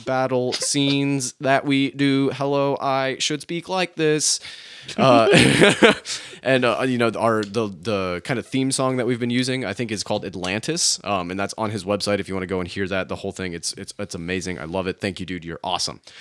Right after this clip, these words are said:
All of the, uh, sound effects and, um,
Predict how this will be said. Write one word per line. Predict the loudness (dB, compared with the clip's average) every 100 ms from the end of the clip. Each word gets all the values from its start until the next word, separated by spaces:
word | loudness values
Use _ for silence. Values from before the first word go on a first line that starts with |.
| -12 0
All | 2
of | 2
the, | 0 0 0 -2 -4
uh, | -4 -2 -4 -4 -2
sound | 0 0
effects | 0 -2 -4 -2 -4
and, | -4 -6 -6 -6 -8 -8
um, | -6 -4 -6 -8 -12